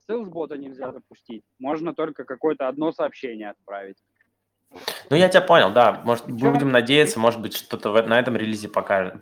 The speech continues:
Speaker 2: покажет.
Speaker 1: Причем они сами же как-то этим пользуются. Вот я все хочу задать им вопрос, но как-то не приходится случай.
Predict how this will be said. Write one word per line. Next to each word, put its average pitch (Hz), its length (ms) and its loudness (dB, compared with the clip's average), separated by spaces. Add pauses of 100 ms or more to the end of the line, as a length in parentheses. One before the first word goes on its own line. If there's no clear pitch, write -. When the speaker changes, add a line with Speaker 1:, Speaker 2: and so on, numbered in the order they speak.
(120)
Speaker 2:
покажет. 110 380 2
Speaker 1:
Причем 247 280 0 (140)
они 180 300 -4
сами 240 400 -10
же 170 140 -16
как-то 208 360 -10
этим 185 280 -8
пользуются. 160 680 -8
Вот 113 160 -10
я 180 140 -6
все 196 160 -16
хочу 202 260 -12
задать 170 300 -4
им 147 100 -6
вопрос, 233 420 -4
но 147 100 -8
как-то - 300 -14
не 139 80 -6
приходится 143 600 -6
случай. 185 480 -8